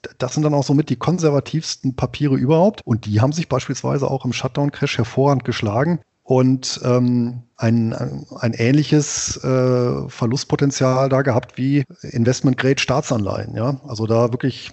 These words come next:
ein kleiner Dip, ja, aber jetzt nicht, nicht besonders stark. Und die, äh,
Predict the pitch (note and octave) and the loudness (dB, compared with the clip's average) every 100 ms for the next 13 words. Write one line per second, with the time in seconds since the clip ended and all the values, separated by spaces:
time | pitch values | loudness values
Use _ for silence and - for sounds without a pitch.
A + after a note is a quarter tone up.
0 | - B2 - A#2+ C#3+ A#2 F3+ - A#2+ C3+ | -14 -10 0 4 4 4 0 -2 -4 0
1 | D3 A#2 A#2+ B2 B2 B2 - - - - | 0 0 0 -2 -4 -6 -6 -8 -10 -12
2 | - - C3 - A#2+ C3 B2+ - A2+ B2 | -16 -12 -10 -6 -2 2 0 0 -2 0
3 | F3 - C3 C3 B2+ B2 - - - _ | 0 0 2 4 4 0 -6 -8 -12 _
4 | A2+ B2 E3 F#3 D#3 D#3 D#3 D#3 D#3 D3 | -8 -4 0 2 4 4 4 4 0 -2
5 | C#3+ | -6